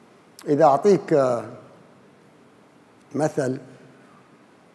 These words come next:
يعني طياراتنا،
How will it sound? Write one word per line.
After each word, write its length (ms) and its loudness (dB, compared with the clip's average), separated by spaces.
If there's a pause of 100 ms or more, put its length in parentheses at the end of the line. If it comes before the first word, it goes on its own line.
(380)
يعني 300 4 (680)
طياراتنا، 840 6